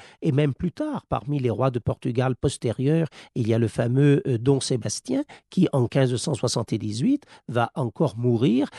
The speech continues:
euh, dans une sorte de croisade, donc à nouveau sur le sol, euh, marocain, contre différents, euh, souverains, euh, du Maroc. Et effectivement, donc, Henri le Navigateur est tout à fait un prince chrétien, un soldat chrétien, et à Tanger,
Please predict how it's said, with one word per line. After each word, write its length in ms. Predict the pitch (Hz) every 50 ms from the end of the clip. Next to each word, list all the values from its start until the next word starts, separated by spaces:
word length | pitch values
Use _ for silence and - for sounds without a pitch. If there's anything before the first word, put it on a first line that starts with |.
| - - - -
euh, 120 | 160 127
dans 320 | 120 127 123 131 135 160 151
une 240 | 110 120 120 117
sorte 380 | 107 - - - 185 - - -
de 140 | 139 - 120
croisade, 580 | - 156 - 117 107 101 131 180 247 269 185
donc 320 | 156 120 117 139 185 202 - - -
à 120 | - 147
nouveau 400 | 135 127 120 117 113 127 185 247 - - - _
sur 260 | - - - 120 101
le 100 | 101 92
sol, 440 | - - - 180 180 160 131 117 - -
euh, 100 | 135 117
marocain, 580 | 113 123 120 107 - 95 - - - 180 226 226 - - - - _
contre 420 | - 170 170 208 220 - - - 117
différents, 720 | 123 127 123 - - 117 117 110 - 143 180 220 226 196
euh, 140 | 156 123 104
souverains, 560 | - - - 147 113 107 101 98 127 180 202 - - - - _ -
euh, 140 | 135 131
du 140 | 135 127 165
Maroc. 400 | 139 143 117 101 120 135 139 - _ - - - _
Et 240 | - 196 180 165 - -
effectivement, 760 | - 170 - - 160 - - - 165 120 131 127 151 220 247 269
donc, 240 | 185 156 107 - - 160 - -
Henri 280 | 165 135 123 123 170
le 60 | 165
Navigateur 680 | 143 127 120 120 120 120 117 120 - - 247 285 285 -
est 60 | 117
tout 180 | - - 185 -
à 100 | - - -
fait 260 | - - 156 185 262 - - - _ -
un 180 | 185 135 120 107
prince 460 | - - - 185 175 160 - - - 131
chrétien, 680 | - - - 127 - - - - 147 175 220 262 254 214
un 60 | 139
soldat 520 | - - - 151 131 123 120 139 151 127
chrétien, 500 | - - - 123 - - - - 170 233
et 180 | 254 226 156 123
à 60 | 117
Tanger, 560 | - - 147 127 117 110 104 104 131 208 247